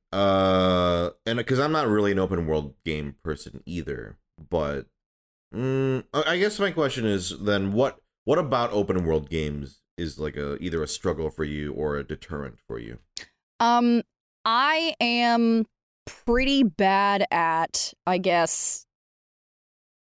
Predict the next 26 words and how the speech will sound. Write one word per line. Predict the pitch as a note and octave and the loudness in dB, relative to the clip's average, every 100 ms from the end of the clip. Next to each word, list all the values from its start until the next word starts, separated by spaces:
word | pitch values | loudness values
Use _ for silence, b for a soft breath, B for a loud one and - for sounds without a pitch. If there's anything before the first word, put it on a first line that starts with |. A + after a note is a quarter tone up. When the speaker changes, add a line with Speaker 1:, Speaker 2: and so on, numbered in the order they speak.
| _ | _
Speaker 2:
well, | G3+ A3+ | 0 2
I'm | A3+ | 2
pretty | D#4+ F#4 | 2 2
bad | B3 D4 | 2 0
at | |
making | G#3+ G#3 A3+ | 0 2 2
decisions, | F#3+ - C#4+ F3+ E3 - | 2 2 0 0 -2 0
honestly. | F#3+ A3+ - D3+ D#3+ F#3 _ _ _ _ - | 2 0 0 2 2 0 _ _ _ _ -4
Um, | G3+ G3+ G3 F#3+ F#3 | 2 4 6 4 2
Speaker 1:
Mm, | F3+ | -2
okay. | F#3 E2 | -4 -2
Speaker 2:
so | E2 A3 | 2 2
it's | F#3+ | 2
like, | A3 G#3 G#3+ | 0 0 0
I | A3 | 2
love, | A#3+ C4 B3+ G#3+ - | 2 2 0 -6 -2
I | G#3+ | 0
can | A#3 A#3 | 4 4
do | G#3 C4 D4 | 4 4 2
puzzles. | - B3 B3+ E4 F#4+ F#4+ - - _ _ _ _ - | 0 0 2 4 4 2 -2 -6 _ _ _ _ 0
Like, | G#3+ G3+ | 2 2
give | A#3 E4 | 2 2
me, | E4 F4 E4 - G#3+ _ _ - - | 4 4 2 -2 -12 _ _ -16 -2
give | C4 C#4 | 0 2
me, | D4+ C#4+ C#4 B3+ | 2 4 2 4
uh, | A3 A3+ A3+ A3 A3 A3 | 4 6 6 6 6 4